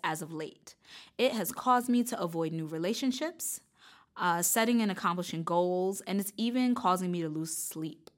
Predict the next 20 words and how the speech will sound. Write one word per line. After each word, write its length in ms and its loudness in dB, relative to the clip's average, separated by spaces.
I 140 6
have 320 0
low 320 -2
energy. 560 -2
I'm 60 -2
constantly 840 0
dreading 420 0
the 60 0
possibility 640 -4
of 180 -8
eye 160 2
contact 460 -4
with 100 -10
strangers, 560 -4
and 220 -8
I 160 0
am 180 -2
sweating 560 -2
like 380 -2
crazy. 880 -4